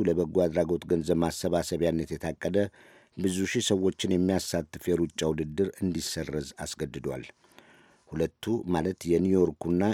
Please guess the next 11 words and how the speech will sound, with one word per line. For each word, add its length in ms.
የኒው 400
ጀርሲው 480
ፍንዳታዎች 680
ግንኙነት 500
የላቸውም 640
ሲሉ 220
ዲብላሲዮና 680
ኮሞ 240
አስረድተዋል። 680
ኒው 140
ጀርሲ 300